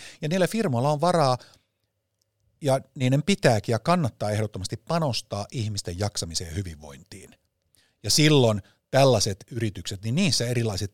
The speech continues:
tiimit, porukat, niin, niin autetaan paitsi niitä ihmisiä, pitää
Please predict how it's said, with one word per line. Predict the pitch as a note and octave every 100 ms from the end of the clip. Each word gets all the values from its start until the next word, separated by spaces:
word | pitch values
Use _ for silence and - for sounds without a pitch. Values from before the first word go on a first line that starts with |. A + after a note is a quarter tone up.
| _
tiimit, | A#2+ A2 F#2+ F2+ -
porukat, | - G#2+ F#2+ F2 F2 - - - -
niin, | G2 -
niin | G#2 A#2
autetaan | A2+ G#2 G2 F#2
paitsi | F3+ F#3+
niitä | E3 A2
ihmisiä, | G2+ E3 F#3 E3+ E3 C#3 - _ _ _
pitää | - C3+ A2+